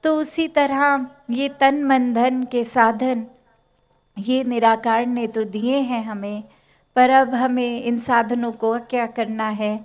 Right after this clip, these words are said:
सदुपयोग तो करना ही है, पर एक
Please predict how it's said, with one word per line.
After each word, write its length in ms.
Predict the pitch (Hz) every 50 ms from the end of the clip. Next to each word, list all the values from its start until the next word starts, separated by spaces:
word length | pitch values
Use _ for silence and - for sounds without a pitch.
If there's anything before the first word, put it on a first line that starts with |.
| - _ _ _ _ _ _ _ -
सदुपयोग 720 | - 254 247 247 254 254 254 262 254 262 277 262 - - -
तो 80 | 254 247
करना 420 | 247 254 247 240 240 240 240 233
ही 280 | 226 196 196 240 247 262
है, 260 | 247 247 247 226 226 226 226 - _ _ _ _ _ _ _ _ -
पर 420 | 262 262 262 254 254 247 240 240 - _ _ _ _ _ _ -
एक 460 | 247 262 269 269 269 262 269 -